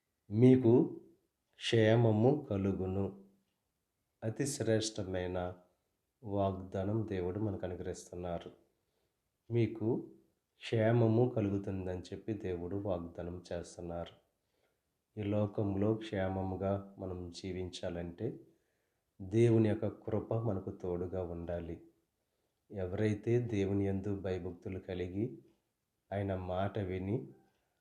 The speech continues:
ఆయనను సేవించేవారుగా ఉంటూ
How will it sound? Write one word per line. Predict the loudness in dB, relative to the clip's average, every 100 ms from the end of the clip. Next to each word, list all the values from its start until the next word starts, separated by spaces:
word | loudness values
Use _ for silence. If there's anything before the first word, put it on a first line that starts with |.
| _ _ -4
ఆయనను | -2 0 0 0 0
సేవించేవారుగా | -2 -2 -4 -2 -2 -2 -2 -2 -2 -2 -4
ఉంటూ | -4 -6 -6 -6 -6